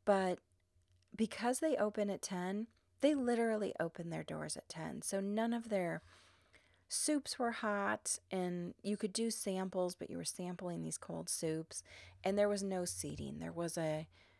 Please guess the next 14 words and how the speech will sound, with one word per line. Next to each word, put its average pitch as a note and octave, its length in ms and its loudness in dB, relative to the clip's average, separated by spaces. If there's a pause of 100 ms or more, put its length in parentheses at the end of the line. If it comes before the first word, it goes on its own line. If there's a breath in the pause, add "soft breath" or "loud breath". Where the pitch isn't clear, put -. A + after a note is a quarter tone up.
(960 soft breath)
a F3+ 80 6
window G3+ 420 4
seat - 640 -2 (420)
of F3 220 0 (220)
bench, F3 320 4 (360)
like, E3 220 0
one F#3+ 280 2
bench E3 500 2
that D#3+ 180 2
had D#3+ 520 2 (420 loud breath)
enough F3 420 2
stools F3 560 0
for E3+ 200 0
us, D#3+ 300 0